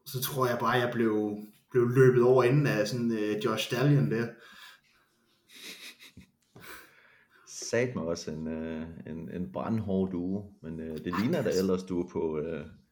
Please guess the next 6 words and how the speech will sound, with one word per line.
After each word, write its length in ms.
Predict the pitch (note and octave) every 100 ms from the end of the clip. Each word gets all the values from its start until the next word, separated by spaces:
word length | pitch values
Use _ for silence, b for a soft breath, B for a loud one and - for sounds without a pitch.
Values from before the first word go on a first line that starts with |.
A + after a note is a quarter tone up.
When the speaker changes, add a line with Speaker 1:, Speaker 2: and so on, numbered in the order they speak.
| B B B B B B -
Speaker 2:
på 360 | D#2+ E2 E2 D#2
ryggen 340 | F#2+ A2+ G2
af 180 | D#2 D#2
Tannehill 400 | - G2 A2 G2+
og 200 | E2 D#2
Mariota 600 | D#2+ D#2+ D#2+ E2+ A2 F#2+